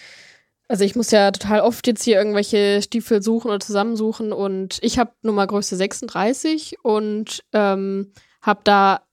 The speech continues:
A, bei Rennstiefeln große Probleme, überhaupt was zu finden. Gehen meistens, wenn überhaupt die Damenversion erhältlich ist,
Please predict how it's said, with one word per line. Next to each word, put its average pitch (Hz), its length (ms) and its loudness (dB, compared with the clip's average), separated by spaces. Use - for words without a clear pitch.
A, 208 240 4
bei 185 280 4
Rennstiefeln 302 960 -4
große 262 320 0
Probleme, 247 460 0
überhaupt 220 380 -2
was 254 180 -2
zu - 100 -10
finden. 254 440 -6
Gehen 214 140 2
meistens, 214 580 2
wenn 233 160 2
überhaupt 220 480 0
die 208 120 -4
Damenversion 196 920 0
erhältlich 214 480 -2
ist, - 240 -8